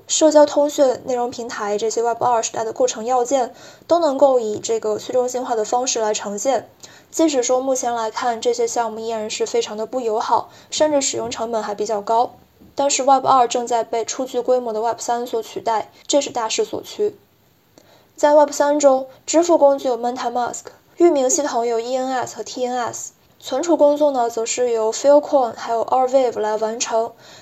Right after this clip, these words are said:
内容分发在 Mirror 等平台，去中心化社交工具有 Telegram 还有 Discord，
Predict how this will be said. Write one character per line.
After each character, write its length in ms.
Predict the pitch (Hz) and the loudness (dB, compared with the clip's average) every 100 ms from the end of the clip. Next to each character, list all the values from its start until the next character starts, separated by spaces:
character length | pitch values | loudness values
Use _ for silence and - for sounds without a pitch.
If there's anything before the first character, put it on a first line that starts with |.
| - - | -20 0
内 140 | 370 | 4
容 180 | 320 262 | 6 4
分 200 | 262 254 | 0 0
发 180 | 254 247 | 2 2
在 220 | 254 240 | 0 -2
Mirror 340 | 233 269 277 | 2 4 4
等 140 | 226 214 | 2 -6
平 160 | 202 | -10
台， 340 | 240 240 214 - _ - - - | -10 -6 -6 -6 _ -20 -20 -6
去 160 | - | 2
中 160 | 320 330 | 4 4
心 200 | 320 320 | 2 0
化 160 | 320 | 0
社 160 | 269 269 | 0 2
交 180 | 269 269 | 2 4
工 200 | 269 277 | 2 0
具 160 | 277 | -2
有 140 | 240 - | -2 -2
Telegram 560 | - 269 240 240 226 | -2 -2 0 0 -2
还 160 | - 226 | -6 -8
有 40 | |
Discord， 580 | 220 226 - - 254 214 | -4 -6 -6 -2 0 0